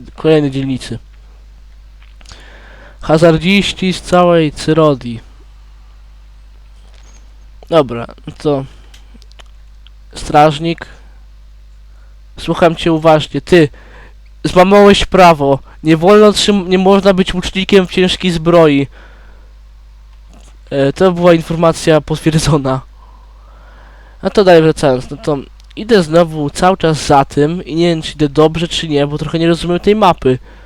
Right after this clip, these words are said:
Idę za tym czerwonym wskaźnikiem cały czas i chowam broń. Jestem dobry.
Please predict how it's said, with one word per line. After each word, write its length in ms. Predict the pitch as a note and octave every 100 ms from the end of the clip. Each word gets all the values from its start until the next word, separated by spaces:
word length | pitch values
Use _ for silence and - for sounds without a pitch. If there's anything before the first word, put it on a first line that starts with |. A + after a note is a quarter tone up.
| - - - -
Idę 160 | - G3
za 80 | F#3
tym 180 | - F3+
czerwonym 400 | E3 E3 F#3 F#3
wskaźnikiem 680 | - E3+ D#3+ D#3 D3 C#3
cały 260 | - C3 C3
czas 340 | B2+ B2+ -
i 80 | D#3
chowam 360 | - D3 D#3+ E3
broń. 280 | C3 A#2 A#2+ - - - - - - - - - - - - -
Jestem 300 | C#3+ - D#3
dobry. 480 | D3 C#3 C#3 C#3